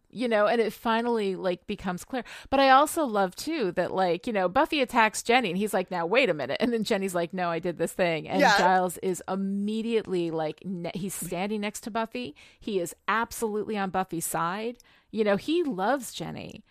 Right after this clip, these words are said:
Speaker 2: Yeah.
Speaker 1: And he is, he is in that moment just completely with Buffy.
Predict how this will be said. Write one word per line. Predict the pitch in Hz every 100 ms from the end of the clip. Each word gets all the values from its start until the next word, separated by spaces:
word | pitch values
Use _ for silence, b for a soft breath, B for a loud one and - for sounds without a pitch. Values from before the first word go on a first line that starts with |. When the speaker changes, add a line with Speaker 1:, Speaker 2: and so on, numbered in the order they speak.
| b
Speaker 2:
Yeah. | b 196 214 214 214
Speaker 1:
And | 208 208 202 - _
he | - - 247 254
is, | 254 233 202 - _ -
he | 240 233 247
is | 202 -
in | 226
that | 220 208
moment | 208 233 196 104
just | - 190 175 -
completely | 190 180 - - 262 285 208
with | 175 170 -
Buffy. | 170 - -